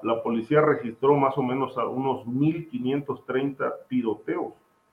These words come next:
Este, en Nueva York, en dos mil veintiuno, hubo, se registraron mil ochocientos setenta y siete tiroteos.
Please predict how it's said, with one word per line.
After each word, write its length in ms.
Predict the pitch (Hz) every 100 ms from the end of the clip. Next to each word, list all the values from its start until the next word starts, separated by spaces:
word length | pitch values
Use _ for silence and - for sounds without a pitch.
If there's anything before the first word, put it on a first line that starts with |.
| _ _ _ _ _ _ -
Este, 600 | 107 101 95 - 104 95
en 100 | 98
Nueva 320 | 110 117 117
York, 380 | 123 170 175 - 120
en 140 | 123
dos 180 | 120 120
mil 220 | 151 170
veintiuno, 840 | 143 123 - 139 147 156 180 190 - _ _ _ _ _
hubo, 580 | 127 135 131 110 87 - -
se 100 | 113
registraron 680 | 110 113 110 135 143 131
mil 200 | 135 151
ochocientos 640 | 143 117 101 139 143 147 147
setenta 460 | 107 - 107 101
y 80 | 98
siete 280 | 98 131 131
tiroteos. 680 | - 101 92 - 151 123